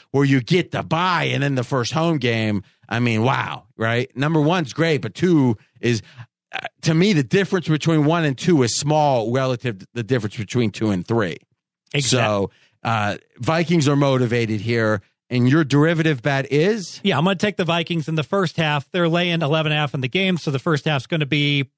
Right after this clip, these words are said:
Speaker 2: lay seven and a half. I think it's a safer bet because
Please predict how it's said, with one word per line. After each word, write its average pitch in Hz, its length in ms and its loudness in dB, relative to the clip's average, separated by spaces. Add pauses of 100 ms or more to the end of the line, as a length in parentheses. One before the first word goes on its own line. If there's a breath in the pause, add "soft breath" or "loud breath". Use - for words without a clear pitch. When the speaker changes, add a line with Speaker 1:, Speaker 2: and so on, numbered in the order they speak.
Speaker 2:
lay 139 240 0
seven 151 380 -2
and 135 80 0
a 131 40 0
half. 139 360 -2 (260)
I 156 60 -2
think 165 160 0
it's - 100 -4
a 123 60 -8
safer 233 560 0
bet 131 380 -4
because 139 380 -2